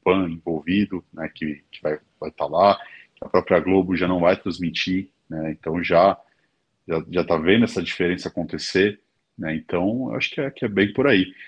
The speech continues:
Eu só acho engraçado o Fernandão reclamar, né, de transmissão, de repórter, né, de comentário. É que ele não sabe o que é acompanhar um, uma temporada pela nesne, porque se ele soubesse, ele estaria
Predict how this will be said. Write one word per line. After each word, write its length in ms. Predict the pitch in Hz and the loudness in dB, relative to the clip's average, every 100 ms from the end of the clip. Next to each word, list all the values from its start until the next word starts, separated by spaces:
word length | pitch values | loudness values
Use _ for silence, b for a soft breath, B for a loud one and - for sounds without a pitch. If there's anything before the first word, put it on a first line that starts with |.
| B B B | B B B
Eu 120 | 110 | -4
só 240 | 104 120 123 | 2 4 4
acho 180 | - | 2
engraçado 380 | 147 131 - 117 | 0 -2 0 -2
o 40 | 123 | -2
Fernandão 420 | 143 127 101 101 | -2 0 0 -2
reclamar, 600 | 104 - 95 85 87 98 | -4 -2 -2 0 -2 -2
né, 140 | 90 82 87 | -6 -14 -18
de 640 | 85 82 80 78 76 76 - - - | -14 -8 -6 -4 -6 -8 -18 -16 -8
transmissão, 580 | 82 78 - 95 98 | -8 -8 -6 -2 0
de 140 | 82 76 | -2 -6
repórter, 720 | 82 - 90 92 - 85 76 | -8 -2 2 2 2 -6 -6
né, 240 | 80 78 76 | -6 -6 -8
de 340 | 85 _ - | -16 _ -18
comentário. 480 | - 87 82 87 92 - B B B - | -8 -6 0 2 2 0 B B B -4
É 80 | |
que 120 | - 127 | 0 0
ele 80 | |
não 80 | 196 | 0
sabe 260 | 208 143 110 | 4 4 4
o 100 | 107 | -2
que 160 | - | 2
é 240 | 98 98 95 | 4 4 2
acompanhar 540 | 85 92 90 92 92 | 0 -6 -2 0 0
um, 260 | 90 85 78 - | 0 -4 -8 -12
uma 260 | 85 85 85 | -12 -6 -4
temporada 540 | 107 95 95 87 92 | -2 0 2 2 0
pela 160 | - 117 | 0 0
nesne, 520 | 101 87 80 87 78 - | 2 0 0 -4 -10 -12
porque 440 | - - 90 85 85 | -20 -8 -6 -4 -8
se 80 | - | -6
ele 120 | 87 | -4
soubesse, 640 | - 110 90 95 98 - 135 | 2 2 4 4 4 0 2
ele 160 | 156 | 2
estaria 480 | - 98 101 120 135 | 4 4 6 2 0